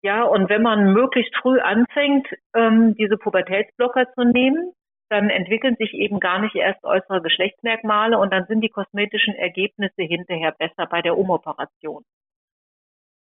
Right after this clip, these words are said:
Das sind, das sind, ähm, die Argumente. Aber das ist, man, man, man muss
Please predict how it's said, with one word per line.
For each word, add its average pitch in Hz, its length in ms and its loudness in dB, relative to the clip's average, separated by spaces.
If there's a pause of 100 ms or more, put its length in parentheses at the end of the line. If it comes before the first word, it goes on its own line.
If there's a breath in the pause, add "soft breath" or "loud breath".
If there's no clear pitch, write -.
(300)
Das 220 160 0
sind, 240 240 2 (100)
das 214 180 0
sind, 214 240 2 (120)
ähm, 190 300 0
die 185 120 -2
Argumente. 165 720 -6 (1000)
Aber 180 160 0
das 185 200 2
ist, - 120 -2
man, 202 160 0
man, 196 200 0
man 190 120 2
muss 202 160 0